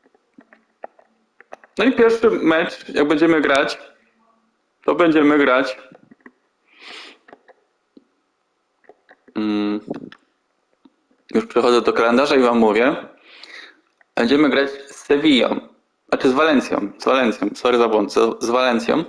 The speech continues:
Ale przed nami są transfery, więc, e,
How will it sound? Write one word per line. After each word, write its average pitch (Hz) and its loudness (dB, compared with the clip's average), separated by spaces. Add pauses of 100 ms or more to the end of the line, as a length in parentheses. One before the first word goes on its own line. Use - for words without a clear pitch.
(2250)
Ale 151 2
przed 135 -4
nami 139 2
są 139 2
transfery, 151 2
więc, 110 -2
e, 113 4